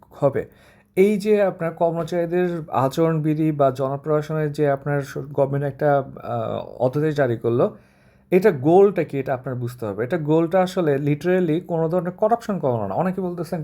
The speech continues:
এতে হচ্ছে করাপশন কমবে, এটা totally হচ্ছে একটা মানে না বুঝে কথা বলতেছে। হ্যাঁ, আপনি গভর্নমেন্ট এমপ্লয়িদেরকে হচ্ছে বিনা নোটিসে আপনি জব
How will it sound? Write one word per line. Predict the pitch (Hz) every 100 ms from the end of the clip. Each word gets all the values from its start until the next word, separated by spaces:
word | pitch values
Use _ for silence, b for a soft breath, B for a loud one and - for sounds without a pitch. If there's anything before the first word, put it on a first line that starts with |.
| -
এতে | - 151
হচ্ছে | 156 180
করাপশন | 185 180 185 - 156
কমবে, | 143 127 180
এটা | 202 -
totally | 175 180 175 170
হচ্ছে | 165 -
একটা | 151 - 156 143 135 B B B B
মানে | 156
না | 151 147
বুঝে | 170 196 185
কথা | 147 131
বলতেছে। | 113 104 104 - - b b b _ _ _ _ -
হ্যাঁ, | 185 139
আপনি | 143 208 185 196 160
গভর্নমেন্ট | 143 143 165 180
এমপ্লয়িদেরকে | 180 175 185 180 180 175 185
হচ্ছে | 175 175 180
বিনা | 135 143 160
নোটিসে | 170 170 151 175
আপনি | 160 170 147
জব | 139